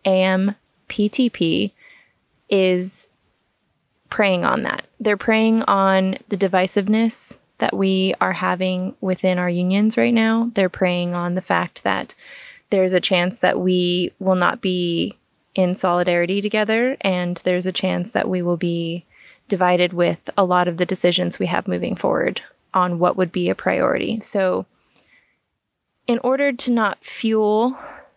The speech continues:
that situation, I just, I just want everyone to be kind to each other. And when you have these debates and you're talking to each other on social media, just be nicer.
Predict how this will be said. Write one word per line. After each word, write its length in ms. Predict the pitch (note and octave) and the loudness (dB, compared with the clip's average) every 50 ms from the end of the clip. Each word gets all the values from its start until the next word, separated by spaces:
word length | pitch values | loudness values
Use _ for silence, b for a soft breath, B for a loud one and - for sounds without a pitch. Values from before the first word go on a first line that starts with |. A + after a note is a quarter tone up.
| B _ - | B _ -2
that 840 | G#3+ G3+ F3+ G3+ G3+ G3 F#3+ F#3+ F#3+ - - _ - - - - - _ _ _ _ _ _ _ _ _ _ _ _ _ _ _ _ _ | 0 0 2 2 2 2 2 2 0 -2 -4 _ -12 -12 -12 -12 -16 _ _ _ _ _ _ _ _ _ _ _ _ _ _ _ _ _
situation, 1040 | - - - G#3+ G3 - G3+ F#3+ F#3 F3+ F#3 - - F#3 F#3+ - - - A3+ - - - | -6 -2 -2 0 2 2 2 4 4 2 2 2 2 2 2 0 0 -2 -4 -4 -4 0
I 160 | G3 G3 F#3+ | 0 0 2
just, 480 | F3 F#3+ F#3 F#3 - - - - - - _ _ _ _ _ _ _ _ _ _ _ _ _ _ _ _ - | 2 2 0 0 0 -4 -12 -12 -14 -16 _ _ _ _ _ _ _ _ _ _ _ _ _ _ _ _ -2
I 120 | F#3 F#3+ | 0 0
just 220 | F#3 G3 F#3 - - | 0 0 -2 0 0
want 160 | F#3 F3+ F#3 | 2 2 4
everyone 320 | F#3 E3+ F3 F3+ F#3 F#3 | 2 2 2 0 0 0
to 80 | F#3 G3 | 0 -2
be 80 | F#3 G3 | -2 -4
kind 380 | - - - G3 F#3+ F#3+ F#3+ - | -4 0 0 2 2 2 2 2
to 80 | - | 2
each 220 | G3 F#3+ - - G3 | 0 0 0 2 2
other. 260 | F#3+ F#3 F#3+ F#3+ G3+ | 2 2 2 2 2
And 180 | G3+ G3 F#3 | 2 2 0
when 120 | F3+ F#3 F3+ | 0 0 -2
you 80 | F#3 | -2
have 260 | F3 F3 F#3 F3+ F3 E3+ | 0 0 0 0 0 0
these 180 | G3 F#3+ F3+ | -2 -2 -2
debates 520 | - - F3+ - F3+ F3+ F#3 G3 - - - | -2 -2 0 0 2 0 0 -2 -2 -2 -2
and 100 | G3 F#3 | -2 -2
you're 120 | F#3 F#3 | -2 -2
talking 340 | - - F3+ F3+ - G3 F#3+ | 0 0 0 0 0 -2 -2
to 120 | - - | -2 -2
each 160 | F#3+ F3+ - | -4 -2 0
other 200 | G3 F#3 F#3 F#3 | 0 0 0 0
on 120 | F#3 F#3 F3+ | 0 -2 -2
social 320 | - - F#3+ F#3 - G3 | 0 0 0 0 0 0
media, 460 | F#3+ F#3 F#3 F3+ F#3+ G3+ G#3+ A#3 A#3 - B B B B B B B | 0 0 2 2 2 2 2 2 0 -2 B B B B B B B
just 200 | B G4 F4+ - | B 0 0 2
be 120 | - A3 | 0 2
nicer. 520 | G3 F#3 E3+ F3+ - - F#3 F#3+ F#3+ G3+ | 2 2 2 0 0 0 0 0 0 -2